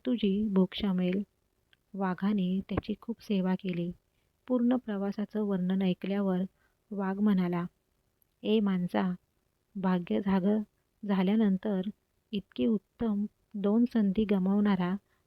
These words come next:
तू यापेक्षा मोठा मूर्ख दुसरा कोण असेल? मला तर तूच मोठा मूर्ख मिळाला. आता तुला खाऊनच माझी भूक शांत होईल."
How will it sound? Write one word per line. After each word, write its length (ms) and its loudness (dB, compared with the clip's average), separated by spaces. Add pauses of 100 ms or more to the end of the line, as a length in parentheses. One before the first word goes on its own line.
(140)
तू 320 0
यापेक्षा 640 0
मोठा 500 0
मूर्ख 400 0 (240)
दुसरा 360 0
कोण 240 -4
असेल? 400 0 (640)
मला 420 0
तर 320 -2 (380)
तूच 240 -2
मोठा 360 0
मूर्ख 420 0
मिळाला. 480 0 (640)
आता 480 -2 (180)
तुला 280 0
खाऊनच 520 2 (480)
माझी 520 0
भूक 300 0
शांत 380 -4
होईल." 440 0